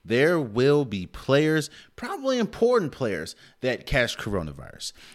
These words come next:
At that point, you're going to have to figure out how you can, how you can address it without, without postponing or stopping the whole season. Me, I would be hesitant if I was the G M or if I was the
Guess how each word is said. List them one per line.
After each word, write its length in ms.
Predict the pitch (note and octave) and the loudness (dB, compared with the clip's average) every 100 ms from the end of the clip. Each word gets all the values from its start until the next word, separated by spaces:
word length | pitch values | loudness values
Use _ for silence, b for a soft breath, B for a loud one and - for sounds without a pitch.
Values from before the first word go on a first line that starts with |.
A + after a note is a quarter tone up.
| B | B
At 180 | B2 G#2 | 0 8
that 240 | F#3 A3 | 10 10
point, 360 | - D3+ B2 - B B B | 6 4 2 -2 B B B
you're 160 | C#3+ | 0
going 360 | A#2+ C#3+ F3 D#3+ | 2 2 2 0
to 100 | C3+ | -4
have 260 | A#2 B2+ - | -2 -2 -4
to 80 | |
figure 400 | G#2 C3+ A2 G#2+ | -8 -4 -2 0
out 240 | A2 G2+ D2 | 2 2 -2
how 320 | - C3 B2 | -8 -4 -2
you 220 | A2 A2+ | -2 -6
can, 440 | - A2 F#2+ E2+ - _ | -6 -8 -8 -10 -16 _
how 260 | - B2 | -8 -4
you 240 | A#2 G#2+ A2+ | -4 -6 -8
can 220 | B2 A2 | -6 -6
address 500 | F#2 E2 G#2 B2 - | -8 -6 -4 -2 -2
it 220 | G2+ E2+ B B - | -6 -8 B B -8
without, 500 | G#2 G#2 F2+ - - - | 0 0 -2 -8 -18 -8
without 500 | A2 G#2 G2 E2+ - - _ _ _ _ _ _ | -4 0 0 -2 -10 -20 _ _ _ _ _ _
postponing 720 | - D3 - - C3 B2 A2 | -2 -2 -2 -8 -4 -2 -2
or 80 | G2 | -4
stopping 420 | - A#2+ A2 G#2 | -4 0 0 -2
the 80 | F#2 | -6
whole 140 | G2 F2 | -6 -6
season. 400 | - F#2+ D#2+ - B B | -8 -10 -10 -14 B B
Me, 440 | E3+ C#4+ D#4 D4+ B B B _ _ _ _ _ _ - - _ - | -2 0 0 -4 B B B _ _ _ _ _ _ -20 -20 _ 2
I 260 | F3 A3+ | 6 6
would 220 | G3+ F3 | 6 4
be 160 | C#3 C#3 | 4 2
hesitant 500 | A#2+ B2 F#2+ A#2+ F#2 | 4 2 0 -6 -6
if 160 | F#2 - | -8 -6
I 220 | G#2+ B2 | -2 0
was 220 | A#2 G#2+ F2+ | 0 -4 -8
the 100 | F2 | -10
G 320 | F2 G#2+ G2 | -6 -4 -4
M 220 | F#2+ F#2 | -6 -6
or 200 | F2 F2+ | -6 -8
if 100 | E2 | -6
I 160 | G2 G#2 | -2 -2
was 440 | F#2+ F#2+ F2 - | -2 -4 -4 -10
the 440 | E2 F2+ E2+ D#2+ | -8 -6 -6 -8